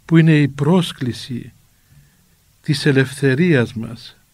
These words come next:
για να έρθει ο Κύριος ως ιατρός, ως σωτήρας,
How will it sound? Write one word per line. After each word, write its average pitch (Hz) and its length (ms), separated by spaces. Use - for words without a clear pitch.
για 135 140
να 127 100
έρθει 156 420
ο 131 80
Κύριος 131 760
ως 147 300
ιατρός, 135 840
ως 151 200
σωτήρας, 131 920